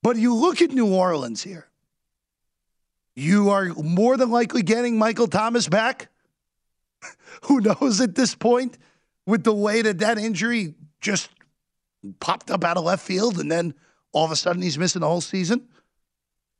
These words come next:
You draft Chris Olave with a premium pick at number eleven. You give up a bunch of assets to move up with Washington.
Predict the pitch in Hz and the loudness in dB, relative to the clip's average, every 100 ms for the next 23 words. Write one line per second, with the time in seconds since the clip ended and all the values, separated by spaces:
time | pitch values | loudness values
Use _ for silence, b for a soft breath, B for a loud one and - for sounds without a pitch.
0 | _ - 160 160 220 240 - 240 - 240 | _ -6 0 2 2 0 0 0 2 0
1 | 220 226 220 240 262 214 185 - _ _ | 2 2 2 2 2 0 0 -4 _ _
2 | _ _ _ _ _ _ _ _ _ 180 | _ _ _ _ _ _ _ _ _ -6
3 | 151 - 240 233 233 170 220 233 208 208 | -4 0 2 4 2 2 0 2 0 2
4 | 208 190 208 240 180 196 196 165 202 208 | 2 2 2 0 2 2 2 0 0 0
5 | 175 190 196 226 196 214 190 185 175 175 | 2 2 2 0 0 0 2 2 0 0
6 | 160 151 143 156 151 160 | 2 2 0 -8 -8 -8